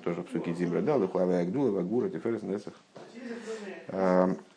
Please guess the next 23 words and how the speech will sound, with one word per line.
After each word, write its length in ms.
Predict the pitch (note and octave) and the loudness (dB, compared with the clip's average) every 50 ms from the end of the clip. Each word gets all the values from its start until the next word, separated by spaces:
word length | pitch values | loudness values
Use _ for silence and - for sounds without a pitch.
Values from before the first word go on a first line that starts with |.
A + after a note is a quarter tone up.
| _ _ _ _ _ _ _ _ _ _ - - - - - - - | _ _ _ _ _ _ _ _ _ _ -14 -8 -4 -4 -2 2 4
тебе, 280 | C3 B2+ C3 C#3 C3 | 6 8 12 12 12
Бог, 200 | B2+ B2+ A#2 - | 12 12 12 10
принадлежит 380 | - A2 A2 A2 A2+ A#2 - A2 | 10 6 6 8 6 6 6 6
величие, 440 | A2 A#2+ D#3 G3 A3+ G#3 - E3 C3 | 6 6 8 8 8 10 10 10 12
демидас 520 | B2 A#2 A#2+ F3 A3+ A#3 F#3+ C#3 - - | 12 10 10 10 8 8 8 6 8 8
агдула, 600 | A#2 G#2+ A2 A2 G#2+ A2+ A#2+ D3 F#3+ G#3 G#3 D3 | 6 6 4 0 2 4 6 8 8 8 8 8
тфейла, 640 | - - - - - - E3+ G3+ A3 G#3 F3 D3 D3 | 6 4 -2 -4 4 8 8 10 10 10 8 8 6
у-, 340 | C#3 - - B2 B2 A2+ - - | 6 4 4 4 4 4 4 6
увотла 480 | B2+ A#2 G#2+ A#2+ D#3 F3 E3+ E3+ D3+ D3+ | 6 6 8 8 8 8 8 6 6 4
лихот. 500 | C#3+ C3+ A#2+ - - G2 E2+ D#2 - - - | 4 4 4 4 6 6 6 6 4 2 2
Э, 220 | D#2+ A#1 G1+ G1+ - - G1+ G1+ G1+ - - - | 2 4 4 2 -2 -4 -8 -8 -8 -10 -8 -4
с 60 | - | -2
одной 180 | F#2 G2+ A2+ G#2+ | 0 2 2 2
стороны, 300 | - - E2+ F2 F2+ F2 | 4 4 4 4 6 4
этот 160 | E2 E2 - | 0 0 -2
пасук, 340 | - F#2 F#2 - - - - - G2+ F#2+ F2+ - - - - - - - - - - | -4 -4 -2 -2 -4 -4 -4 -8 -10 -10 -12 -14 -16 -16 -18 -18 -18 -20 -20 -16 -12
э, 300 | - F2 F#2 F#2+ F#2 F#2+ F#2+ | -8 -6 -6 -4 -6 -6 -4
означает, 440 | F#2 F#2 F2 - - F#2 F2+ F2 | -4 -4 -2 2 4 6 6 4
что 180 | - - - F2+ | 4 2 0 2
Богу 260 | F2 F#2 F2+ E2+ F2+ | 4 4 4 4 4
вроде 240 | F2+ F#2+ F#2+ F2+ F#2 | 2 4 2 2 0
присвоено 520 | - - G#2+ G#2+ - D3 E3+ F3+ E3 A#2+ | 2 0 0 2 4 6 8 8 8 8
величие. 440 | G2+ F#2+ F#2+ F#2 F2 F2 - - - | 6 4 4 2 2 0 -2 -6 -8